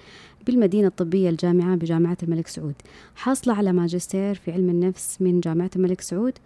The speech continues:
ودبلوم العلاج المعرفي السلوكي من كلية الطب بجامعة الملك سعود، مشرف عام البرامج التدريبية لعلم النفس العيادي بقسم الطب النفسي بجامعة الملك سعود، ومحاضر ومشرف في دبلوم العلاج المعرفي السلوكي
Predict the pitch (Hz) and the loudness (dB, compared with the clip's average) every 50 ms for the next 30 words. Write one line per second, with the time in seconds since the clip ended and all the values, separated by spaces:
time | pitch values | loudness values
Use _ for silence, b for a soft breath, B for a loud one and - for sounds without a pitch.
0 | B B B B B B - 214 220 220 190 196 175 185 202 208 202 190 180 165 | B B B B B B -4 -2 0 0 0 0 0 2 2 4 4 2 2 0
1 | 175 190 190 180 175 175 180 170 175 175 - 175 - - - 170 175 180 - - | 0 -2 0 0 0 0 0 0 -2 -4 -6 -8 -8 -6 -4 -2 -2 -4 -2 -2
2 | 185 175 175 180 - - 220 214 202 - 185 - _ 190 185 170 160 151 175 175 | -2 0 0 -2 -2 -2 -2 -2 -2 -2 -6 -6 _ -6 -4 -4 -2 -2 0 0
3 | 175 180 - - 170 156 156 - - 147 131 131 - - B B B B B B | 0 -2 -4 -6 -6 -6 -6 -10 -10 -10 -10 -10 -10 -12 B B B B B B
4 | B B B B 262 277 - - 311 277 - 233 233 254 254 214 180 190 190 202 | B B B B -2 -2 0 0 -2 -2 0 0 0 2 2 2 2 0 0 2
5 | 220 233 226 196 190 - 185 170 156 - 175 175 165 196 208 220 208 185 170 185 | 2 0 0 0 -2 -2 -2 -4 -2 -2 -2 0 0 0 2 2 2 2 2 2
6 | 202 185 180 175 180 190 - - 170 156 160 175 175 180 190 196 214 226 185 175 | 2 4 4 4 2 2 0 -4 -4 -2 0 0 0 2 0 0 0 -2 -2 -4
7 | - 190 - 180 170 160 _ - 170 151 156 151 156 170 190 - - - 208 165 | -8 -4 -2 -2 -2 -2 _ -4 -4 -2 0 0 2 0 0 -2 -4 -6 -6 -4
8 | - 160 160 170 180 - 180 170 160 165 - - - 165 170 214 220 196 190 196 | -2 -2 -2 -2 -2 -2 -2 -2 -2 -2 -6 -10 -8 -6 -4 -2 -2 -2 -2 -2
9 | 196 185 185 190 - - 247 247 214 196 185 180 175 180 190 - - - 190 185 | 2 2 0 0 0 -2 0 2 2 2 2 2 2 2 0 0 -2 -6 -6 -6
10 | _ B B B B B B B B - - 247 196 208 180 180 202 208 196 190 | _ B B B B B B B B -4 -4 -2 -2 -2 0 2 2 4 4 4
11 | 175 165 180 185 185 175 165 170 175 165 170 170 - 175 170 170 170 - - 165 | 2 2 0 0 0 0 0 0 0 -2 -4 -6 -4 -4 -4 -4 -6 -6 -6 -4
12 | 160 165 160 160 - - 165 165 | -4 -4 -6 -6 -6 -6 -6 -6